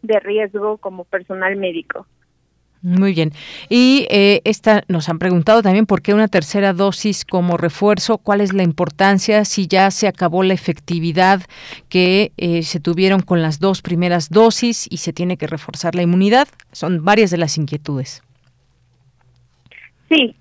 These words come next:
Speaker 1: como el resto de los biológicos, desde las cartillas de vacunación de niños, luego existen, eh, cartillas de vacunación nacionales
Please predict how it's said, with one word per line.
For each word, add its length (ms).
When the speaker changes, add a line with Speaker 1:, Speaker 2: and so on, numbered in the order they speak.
Speaker 1:
como 460
el 100
resto 340
de 80
los 220
biológicos, 880
desde 680
las 220
cartillas 440
de 60
vacunación 600
de 100
niños, 520
luego 440
existen, 880
eh, 280
cartillas 480
de 80
vacunación 460
nacionales 720